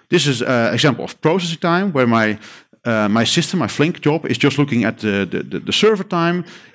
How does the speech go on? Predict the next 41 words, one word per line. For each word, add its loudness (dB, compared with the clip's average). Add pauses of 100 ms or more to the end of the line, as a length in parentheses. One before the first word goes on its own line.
(240)
And 2
it's, 0
it's, -2 (180)
it -2
extracts, -2 (120)
uh, 0
one 2
second, -2
like, -6
uh, -4
like -12
a -12
thousand 0
milliseconds -2
from 0
it, -4 (340)
and -2
that's, 0
that 0
is -8
what -4
the, 2 (300)
the, -8
the -6
slack 0
that -2
we 0
build 2
in, 2
this -6
one 0
second, -2 (480)
to, 0
uh, -2 (100)
to -2
trigger 0
the -2
calculation -4
of -8
the -6 (400)
window. -6